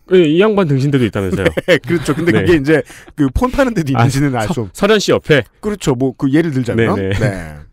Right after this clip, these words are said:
Speaker 2: 음. 이게 재밌어요. 그 사진을 찍으려면 특별 헌금을 해야 한다고 들었습니다.
Speaker 1: 아이고.
Speaker 2: <laughs> 알뜰합니다.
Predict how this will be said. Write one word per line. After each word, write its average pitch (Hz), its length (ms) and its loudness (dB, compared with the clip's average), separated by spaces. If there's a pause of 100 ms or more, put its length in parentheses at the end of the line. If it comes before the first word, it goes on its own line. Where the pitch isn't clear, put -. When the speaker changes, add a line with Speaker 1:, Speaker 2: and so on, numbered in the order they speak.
(120)
Speaker 2:
음. 98 420 -10 (1400)
이게 170 220 2
재밌어요. 78 560 -6
그 156 160 0
사진을 175 360 -2
찍으려면 135 540 -2 (100)
특별 - 420 0
헌금을 220 520 0
해야 175 180 2
한다고 110 300 -2
들었습니다. 139 560 -6
Speaker 1:
아이고. 139 760 -2 (260)
Speaker 2:
<laughs> - 200 -10
알뜰합니다. 151 1040 -2